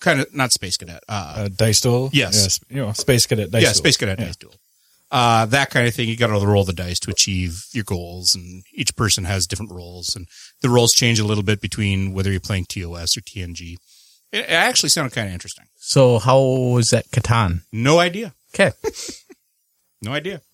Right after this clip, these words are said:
Speaker 1: But they're calling
Speaker 2: Do
Speaker 1: it
Speaker 2: not question it!
Speaker 1: Star Trek Catan dice game. So talk to Mayfair.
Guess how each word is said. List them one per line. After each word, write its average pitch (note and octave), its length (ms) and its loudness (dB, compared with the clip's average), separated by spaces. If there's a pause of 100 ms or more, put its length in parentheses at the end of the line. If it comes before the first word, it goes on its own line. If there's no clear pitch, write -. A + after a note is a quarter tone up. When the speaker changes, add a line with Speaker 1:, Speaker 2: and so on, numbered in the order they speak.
(100)
Speaker 1:
But G2+ 200 -10
they're A#2+ 180 -8
calling B2+ 300 -4
Speaker 2:
Do E3+ 80 6
Speaker 1:
it G#3 40 6
Speaker 2:
not D4 240 4
question F#4+ 480 4
it! A4 240 4 (160)
Speaker 1:
Star D3 260 -2
Trek F3 260 2
Catan G3 680 0 (720)
dice D#3+ 220 -2
game. F#2 340 -6 (560)
So D#2+ 300 -12 (560)
talk E2+ 160 -8
to A#2+ 80 -2
Mayfair. A#2+ 340 2